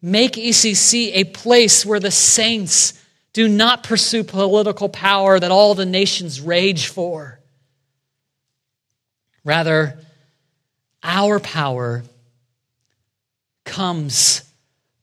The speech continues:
from a crucified leader.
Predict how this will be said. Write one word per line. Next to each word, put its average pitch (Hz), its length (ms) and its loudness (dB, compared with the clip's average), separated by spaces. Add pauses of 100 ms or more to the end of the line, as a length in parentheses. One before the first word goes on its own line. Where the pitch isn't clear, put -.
from 170 220 0
a 147 100 0
crucified 117 1400 -6 (720)
leader. 135 400 -6